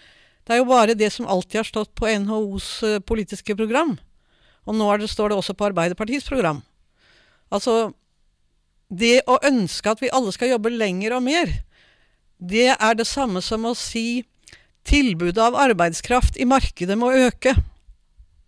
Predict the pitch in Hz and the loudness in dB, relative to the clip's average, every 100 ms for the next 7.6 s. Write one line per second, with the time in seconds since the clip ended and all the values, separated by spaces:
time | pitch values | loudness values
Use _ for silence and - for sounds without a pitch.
0 | _ _ _ _ _ _ _ _ _ - | _ _ _ _ _ _ _ _ _ -16
1 | - 240 - 269 - 285 285 180 - 240 | -6 -6 -4 -6 -4 0 2 2 -2 -6
2 | - 311 254 160 170 196 240 269 285 190 | -4 -2 -2 -2 -2 0 2 4 2 2
3 | 175 - 277 - - - 240 240 247 - | -2 -2 -4 -4 -12 -12 -6 -2 2 2
4 | 175 190 202 _ _ _ _ _ _ _ | 2 -4 -6 _ _ _ _ _ _ _
5 | _ _ _ _ _ _ _ _ _ _ | _ _ _ _ _ _ _ _ _ _
6 | _ _ _ _ _ _ - - 254 269 | _ _ _ _ _ _ -16 -4 0 4
7 | 285 - _ 190 247 214 | 4 2 _ -6 -2 0